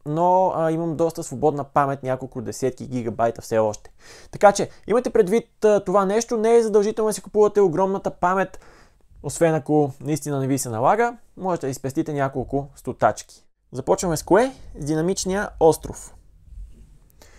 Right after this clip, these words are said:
Това е Dynamic Island и е най-видимата промяна в,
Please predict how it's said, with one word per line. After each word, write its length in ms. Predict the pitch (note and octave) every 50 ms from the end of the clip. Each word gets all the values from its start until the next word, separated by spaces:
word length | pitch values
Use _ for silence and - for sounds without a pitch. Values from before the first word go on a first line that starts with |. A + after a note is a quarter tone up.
| - - - _ _ - -
Това 320 | C#3+ D3+ G#3+ A#3 A3+ A3
е 480 | A3 A3+ A3+ A#3 A#3 A#3 A#3+ A#3+ A3+ G#3+ - - - - - -
Dynamic 420 | C#3+ C#3+ D3 E3 F#3+ G#3 G#3 F#3
Island 440 | - G3+ G3+ A3 G#3+ A3 G#3+ G3+ F#3+
и 40 | F3
е 60 | F3
най-видимата 540 | F3+ G3 G#3 E3 F#3+ G3+ G3+ F#3+ F3+ F3+ D3+
промяна 460 | - - C#3+ C#3+ D3+ D#3 F3 F#3 F3+
в, 200 | D3 D#3+ E3+ E3